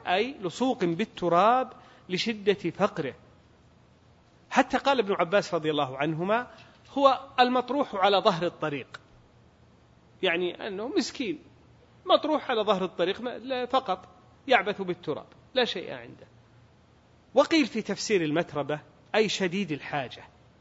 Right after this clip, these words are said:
وقيل هو صاحب العيال ولا مال،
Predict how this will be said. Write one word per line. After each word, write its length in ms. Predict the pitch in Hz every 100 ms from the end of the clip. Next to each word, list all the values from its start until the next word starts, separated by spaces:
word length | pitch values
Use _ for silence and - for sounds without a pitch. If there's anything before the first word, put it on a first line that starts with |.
| _ _ _ _ _ - _ _ - _ _ _ _
وقيل 520 | 202 226 254 240 240 - -
هو 200 | 190 247
صاحب 460 | 208 233 220 202 175
العيال 500 | 160 156 180 180 120 - - _ _ _ _ _ 175
ولا 280 | 202 170
مال، 240 | 147 117